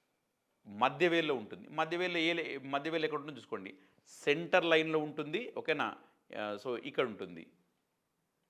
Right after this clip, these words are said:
ఓకే, so ఈ పాయింట్, మ్? ఆ, ఈ పాయింట్ లెఫ్ట్‌కు ఉంటుంది, రైట్‌కు ఉంటుంది. ఒకరోజు మీరు లెఫ్ట్ వాడొచ్చు,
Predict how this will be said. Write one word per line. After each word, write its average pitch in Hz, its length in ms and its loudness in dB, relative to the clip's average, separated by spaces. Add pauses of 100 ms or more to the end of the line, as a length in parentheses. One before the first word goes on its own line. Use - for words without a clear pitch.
(2250)
ఓకే, 117 380 -4 (340)
so 113 340 -2
ఈ 151 140 -6
పాయింట్, 92 480 -6 (200)
మ్? 208 60 -12 (2500)
ఆ, 131 80 6 (100)
ఈ 151 100 -6
పాయింట్ 175 460 4
లెఫ్ట్‌కు 143 500 -2
ఉంటుంది, 190 300 -2
రైట్‌కు 156 320 4
ఉంటుంది. 104 340 -12 (220)
ఒకరోజు 160 400 4
మీరు 165 180 -2
లెఫ్ట్ 156 280 0
వాడొచ్చు, 180 580 8